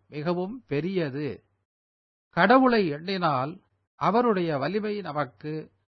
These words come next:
நன்மை செய்யும். ஓடாமல் நின்றுவிட்ட லாரிக்கு யானையை தெரியாது. லாரியை இழுத்துச் சென்ற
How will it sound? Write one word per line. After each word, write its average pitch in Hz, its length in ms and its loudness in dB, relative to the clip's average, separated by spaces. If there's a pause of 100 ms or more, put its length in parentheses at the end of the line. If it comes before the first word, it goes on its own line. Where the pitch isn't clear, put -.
(100)
நன்மை 190 500 -6
செய்யும். 135 600 -8 (840)
ஓடாமல் 233 800 12
நின்றுவிட்ட 185 880 -2
லாரிக்கு 156 920 0 (360)
யானையை 196 680 -2
தெரியாது. 143 840 -6 (920)
லாரியை 240 640 8
இழுத்துச் 202 680 -4
சென்ற 170 720 -4